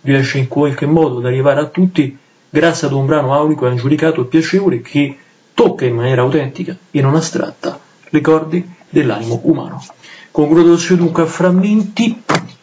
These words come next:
questo trio meraviglioso a livello musicale, con Colpo di tosse sanno veramente arrivare al cuore e all'anima. Complimenti dunque a loro.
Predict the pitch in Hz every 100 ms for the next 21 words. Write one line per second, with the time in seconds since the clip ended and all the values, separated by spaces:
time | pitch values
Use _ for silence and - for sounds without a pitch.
0 | _ - 131 147 139 170 147 139 139 139
1 | 151 147 147 151 156 156 180 180 208 -
2 | 143 135 170 - 160 175 - - - 139
3 | 135 131 123 135 147 - 139 123 120 127
4 | - - - _ _ _ - - - -
5 | - - - - 147 139 147 147 139 -
6 | -